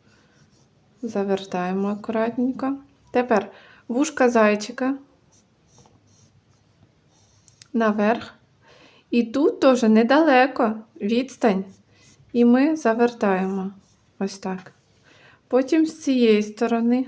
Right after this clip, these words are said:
Руку я прижимаю лікоть до ребер. І таким чином в мене рука ось так рівна стоїть. Я не кручу малюнок. Друге вушко зайчика.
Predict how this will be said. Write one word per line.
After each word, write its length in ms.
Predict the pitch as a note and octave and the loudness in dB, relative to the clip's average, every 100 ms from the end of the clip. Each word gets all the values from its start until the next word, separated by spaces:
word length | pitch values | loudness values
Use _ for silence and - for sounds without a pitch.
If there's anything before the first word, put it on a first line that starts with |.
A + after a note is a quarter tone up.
| - | 0
Руку 400 | B3 E4+ - C4+ | 4 6 4 4
я 160 | B3 | 2
прижимаю 640 | B3 A#3+ A#3+ B3 C4+ E4 B3 | 2 0 2 2 4 4 4
лікоть 520 | A#3+ D4 D4 A#3+ F#3+ | 4 2 4 2 4
до 220 | A#3 B3+ | 4 4
ребер. 600 | A#3+ G#3+ G3+ A3 A#3+ C#4 - _ _ _ _ - - | 4 4 2 2 0 -2 -10 _ _ _ _ -20 -8
І 340 | A#3 A3+ A3 | -2 2 4
таким 420 | A3 A3+ A3+ A3+ | 4 2 2 2
чином 300 | A3 D4 F#4+ | 2 2 4
в 40 | B3+ | 6
мене 220 | A#3 A3+ | 4 4
рука 360 | A3+ A3+ C#4+ G4 | 2 2 4 4
ось 160 | B3 | 4
так 240 | - A3+ A#3+ | -2 -2 2
рівна 380 | A#3 G3+ F#3+ | 2 2 -4
стоїть. 640 | F#3+ - G3 F#3+ F3+ F3+ - _ _ _ _ _ _ _ _ _ _ _ _ _ - | -8 -4 -4 -2 -8 -12 -20 _ _ _ _ _ _ _ _ _ _ _ _ _ -4
Я 220 | A3 A3 | 2 4
не 180 | A3 A3 | 4 2
кручу 440 | - A3+ A3 A3+ | 0 -4 -2 0
малюнок. 720 | G3+ F#3+ G3+ F#3 F#3 F#3 - _ _ _ _ _ _ _ _ _ _ - | 0 0 -4 -6 -6 -10 -14 _ _ _ _ _ _ _ _ _ _ -8
Друге 420 | A3 A3 G#3 A3 | -2 0 2 2
вушко 460 | A3 A3+ A#3 - B3+ | 0 -2 -6 -4 -2
зайчика. 640 | B3+ C4 C4+ D4 - C#4+ | 0 0 -4 -8 -6 -6